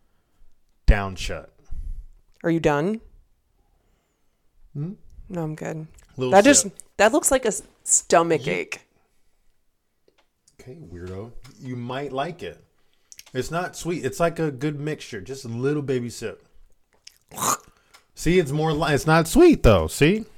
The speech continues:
Speaker 2: That's just gonna hurt my stomach.
Speaker 1: No, it's not. Watch
Speaker 2: Yes.
Speaker 1: it not hurt your stomach.
Speaker 2: It
Speaker 1: Watch it be,
Speaker 2: will.
Speaker 1: like, the only thing that doesn't. If you think it's gonna hurt your stomach, then it's gonna hurt your
Speaker 2: Everything hurts
Speaker 1: stomach.
Speaker 2: my stomach.
Speaker 1: This is true.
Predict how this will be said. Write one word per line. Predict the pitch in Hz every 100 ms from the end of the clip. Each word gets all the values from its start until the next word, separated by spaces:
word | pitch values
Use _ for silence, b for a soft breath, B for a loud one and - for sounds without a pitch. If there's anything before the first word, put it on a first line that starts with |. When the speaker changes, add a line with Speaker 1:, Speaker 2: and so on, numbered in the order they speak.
| -
Speaker 2:
That's | - 196 - -
just | 165 -
gonna | 160
hurt | 151 151
my |
stomach. | 160 156 151 156 -
Speaker 1:
No, | 135 135 101
it's | 85
not. | 85 80 85 -
Watch | 113 131 139
Speaker 2:
Yes. | 156
Speaker 1:
it |
not | 117 110 101 98
hurt | 104 85
your | 87
stomach. | - 95 95 95
Speaker 2:
It | 170
Speaker 1:
Watch |
it | 151 143
be, | 143
Speaker 2:
will. |
Speaker 1:
like, | 131
the | 127 113
only | 113 117
thing | 101 120
that | 107 87
doesn't. | 110 107 104 120
If | 135 143
you | 147 - -
think | 175 190
it's | 220 -
gonna | 127
hurt | 104 117
your | 110
stomach, | - 110 104 113 120
then | 127
it's | 127
gonna | - 180 175
hurt | 139
your | 185
Speaker 2:
Everything | 190 185 160
hurts | 165 143
Speaker 1:
stomach. | 139
Speaker 2:
my |
stomach. | 143 - 117 104 -
Speaker 1:
This | - -
is | 113
true. | - - -